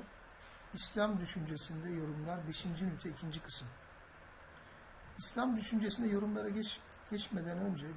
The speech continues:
din anlayışındaki yorum farklılığının sebeplerini şöyle bir gözden geçirelim. Öncelikle toplum değişken bir yapıya sahiptir. Yeni ortaya çıkan sorunların çözüme kavuşturulması sürecinde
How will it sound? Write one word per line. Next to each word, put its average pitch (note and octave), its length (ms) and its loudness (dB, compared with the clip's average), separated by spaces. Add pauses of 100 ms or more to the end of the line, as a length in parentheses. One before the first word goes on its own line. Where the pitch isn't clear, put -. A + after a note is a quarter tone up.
din A3 100 4
anlayışındaki E3 640 0
yorum F3+ 240 0
farklılığının E3+ 460 -4
sebeplerini E3+ 580 2
şöyle E3+ 280 -2
bir G3+ 60 -2
gözden E3 460 0
geçirelim. C#3 440 0 (1080)
Öncelikle A3 460 4
toplum F#3+ 460 2
değişken G3 480 4
bir F3 100 4
yapıya F3 280 0
sahiptir. C3+ 640 0 (300)
Yeni F#3+ 140 4
ortaya E3+ 360 2
çıkan D3 320 -2
sorunların C#3+ 600 -2
çözüme D3 500 -2
kavuşturulması F#3+ 580 4
sürecinde F#3+ 600 2